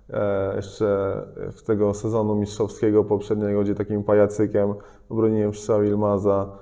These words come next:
Właśnie ta parada po głowie, e, zawodnika Leicester.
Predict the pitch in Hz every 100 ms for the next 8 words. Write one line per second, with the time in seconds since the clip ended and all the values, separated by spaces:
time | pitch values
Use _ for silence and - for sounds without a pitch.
0 | - - 113 - 107 104 101 98 98 95
1 | 98 98 107 107 104 104 113 113 113 110
2 | 113 107 104 104 - - - - - 107
3 | 104 104 104 104 104 107 113 110 - 117
4 | 110 107